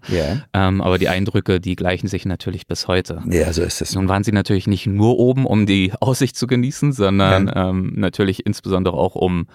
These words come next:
Speaker 2: wissenschaftlich zu arbeiten. Nicht
Speaker 1: Mhm.
Speaker 2: ohne Grund haben sie ja vorhin auch erwähnt, sie sind ausgewählt worden, da sie im,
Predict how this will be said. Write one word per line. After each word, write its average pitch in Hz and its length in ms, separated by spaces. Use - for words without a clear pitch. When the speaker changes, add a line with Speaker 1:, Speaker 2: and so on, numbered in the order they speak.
Speaker 2:
wissenschaftlich 101 640
zu - 100
arbeiten. 117 540
Nicht 90 200
Speaker 1:
Mhm. 82 60
Speaker 2:
ohne 95 140
Grund 98 240
haben 95 140
sie 92 60
ja 87 60
vorhin 92 240
auch - 200
erwähnt, 98 420
sie 98 140
sind 104 240
ausgewählt 104 460
worden, 98 320
da 92 160
sie 101 120
im, 98 200